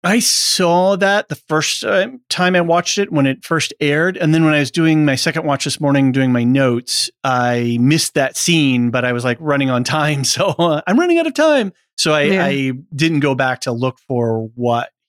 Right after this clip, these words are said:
Speaker 1: be pocketed. So I, I don't think that's a, I don't know. Is that,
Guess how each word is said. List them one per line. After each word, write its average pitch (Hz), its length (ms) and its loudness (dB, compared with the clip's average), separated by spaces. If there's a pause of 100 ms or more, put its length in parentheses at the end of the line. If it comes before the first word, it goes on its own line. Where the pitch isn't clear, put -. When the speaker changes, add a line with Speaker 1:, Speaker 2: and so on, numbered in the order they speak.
Speaker 1:
be 117 160 -2
pocketed. 113 560 -8 (140)
So 117 480 -6 (420)
I, 165 100 -2 (120)
I 202 100 -2
don't 202 360 -2
think 165 280 -2
that's 143 280 -2
a, 120 360 0 (320)
I 220 120 -2
don't 147 140 -2
know. 113 320 -6 (580)
Is 160 120 0
that, 202 320 2